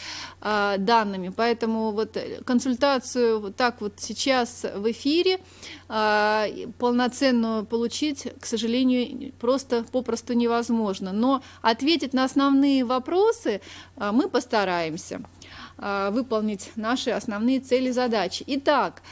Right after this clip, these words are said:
мы сегодня, поскольку тема достаточно большая, касающаяся хер два позитивного рака молочной железы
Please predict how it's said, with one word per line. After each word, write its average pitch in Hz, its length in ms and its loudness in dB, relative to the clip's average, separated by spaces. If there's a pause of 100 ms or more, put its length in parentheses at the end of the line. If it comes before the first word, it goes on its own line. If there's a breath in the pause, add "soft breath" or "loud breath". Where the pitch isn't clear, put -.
(280 loud breath)
мы 285 180 4
сегодня, 277 540 2
поскольку 269 420 -2
тема 311 380 2
достаточно 240 720 0
большая, 330 640 2
касающаяся 233 640 -2
хер 262 220 0
два 226 140 0
позитивного 226 680 0
рака 220 300 0
молочной 214 540 0
железы 240 400 2